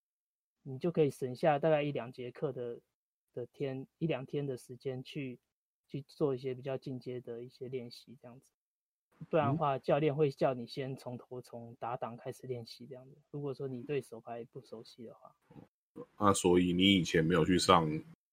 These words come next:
Speaker 2: 小客车的手排课这样子？
Speaker 1: 呃，他会先问你啊，他会先问你说你有没有开手排车啊什么的，然后先上，先上，上车去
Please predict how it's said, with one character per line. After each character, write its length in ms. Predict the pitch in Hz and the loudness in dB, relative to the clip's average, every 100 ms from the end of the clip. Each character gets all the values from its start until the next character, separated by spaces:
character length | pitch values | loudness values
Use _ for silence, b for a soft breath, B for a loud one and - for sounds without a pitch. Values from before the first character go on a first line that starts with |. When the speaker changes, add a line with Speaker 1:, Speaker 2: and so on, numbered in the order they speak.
| _ _ | _ _
Speaker 2:
小 140 | - 87 | 0 2
客 160 | - 92 | 6 6
车 180 | 90 82 | 8 6
的 260 | 76 - - _ _ _ - | 6 2 -6 _ _ _ -4
手 160 | - | 0
排 140 | 78 69 | 2 2
课 240 | - 82 | 4 4
这 80 | 76 | 4
样 120 | 69 - | -4 -8
子？ 140 | - - _ _ _ _ _ _ _ _ _ _ _ _ _ | -20 -20 _ _ _ _ _ _ _ _ _ _ _ _ _
Speaker 1:
呃， 180 | 170 151 | -2 -2
他 200 | - 196 | 2 8
会 80 | 214 | 8
先 240 | 196 190 | 10 8
问 200 | 196 160 | 8 8
你 120 | 123 120 | 4 -6
啊， 140 | 120 | -2
他 80 | 151 | 2
会 100 | 170 | 2
先 140 | 175 | 2
问 100 | 175 | 0
你 60 | 139 | 0
说 180 | 156 143 | 0 0
你 360 | 131 123 120 | -2 -8 -10
有 100 | - | -10
没 100 | 123 | -8
有 60 | 139 | -8
开 220 | - 135 | -6 -8
手 180 | 123 120 | -6 -10
排 220 | 113 120 | -10 -12
车 300 | 117 - 123 | -12 -12 -10
啊 160 | 117 113 | -10 -12
什 160 | - | -16
么 120 | 117 120 | -18 -14
的， 140 | 120 | -14
然 140 | 123 | -12
后 120 | 131 120 | -10 -10
先 280 | - 127 | -8 -10
上， 280 | 127 139 120 - _ _ _ | -6 -8 -8 -14 _ _ _
先 200 | _ 131 | _ -8
上， 280 | - 139 127 - | -2 -2 -2 -10
上 300 | - 151 127 | -10 -8 -8
车 280 | 117 - 131 | -8 -8 -8
去 380 | 120 127 120 117 | -8 -12 -12 -14